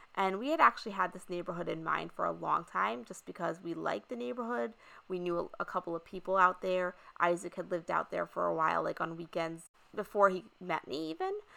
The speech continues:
So we knew the neighborhood, we liked it out here, and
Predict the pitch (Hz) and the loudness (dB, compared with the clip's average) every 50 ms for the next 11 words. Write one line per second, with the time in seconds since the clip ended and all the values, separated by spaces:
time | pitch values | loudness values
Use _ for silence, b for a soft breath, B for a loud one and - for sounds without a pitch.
0 | B B B - - - 214 190 180 180 175 185 214 208 202 214 240 262 247 233 | B B B -14 0 4 6 6 8 6 4 2 -4 -6 -8 -8 -8 -8 -8 -6
1 | 208 196 190 185 190 185 175 196 190 185 175 175 185 175 170 170 170 175 - - | -6 -4 -6 -6 -6 -8 -6 -4 -4 -4 -4 -4 -2 -2 0 0 -2 -4 -4 -4
2 | 196 175 165 165 180 175 - - 175 175 175 170 175 180 - B B B B _ | -2 0 0 0 -2 -4 -6 -6 -4 -4 -2 -2 -4 -6 -8 B B B B _
3 | - 185 180 175 170 170 170 170 170 160 - | -2 0 0 0 0 -2 -4 -4 -6 -8 -10